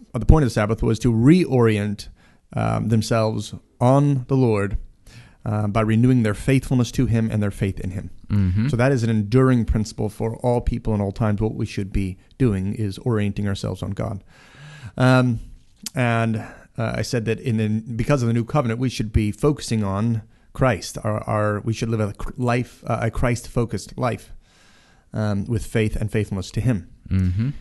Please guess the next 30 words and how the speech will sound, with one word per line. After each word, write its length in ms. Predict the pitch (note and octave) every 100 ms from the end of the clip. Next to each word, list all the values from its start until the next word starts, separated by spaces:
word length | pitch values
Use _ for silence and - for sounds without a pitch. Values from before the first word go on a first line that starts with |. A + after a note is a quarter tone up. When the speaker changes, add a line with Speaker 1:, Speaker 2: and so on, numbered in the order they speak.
| - -
Speaker 1:
And 420 | A2+ G#2+ G#2+ G#2 G2+
that 460 | G#2+ G2+ - - - - _ _ G#2+
because 600 | A#2 A#2 D#3 G3 F3+ D#3+
the, 580 | D3 C3+ C3+ C3 B2 A2+ -
um, 280 | B2+ B2 A#2
Sabbath 600 | - - D#3 F3 D3+ -
command 360 | D3 C3 C3 A#2+
itself, 400 | - - B2 A#2
the 80 |
precept, 960 | A2 - D#3+ E3+ - A#2+ G2+ - - - - -
that 120 | G#2+
is 220 | A#2 G2+
the 240 | A#2+ A2
specific 640 | G#2+ - B2 E3 C#3+ A2+ - - -
command 400 | C#3 B2 A2 A2+
that 60 | A#2
was 100 | G#2
just 160 | G#2+
read, 320 | A#2+ G#2 B2 B2+ - - - - - - - _ _ -
is, 600 | B2 A#2 A2+ G#2+ A2 -
uh, 220 | B2+ B2+
was 120 | B2 A#2
given 280 | D3 C3
to 320 | B2 C3+ A#2+ A#2
the 100 | A#2
Jews 580 | A#2 C3 D#3 F3 D#3+ -
under 260 | C3+ C3 B2
the 240 | B2 B2 -
old 340 | D3+ C#3 C3
covenant. 420 | - E3+ A#3 A3+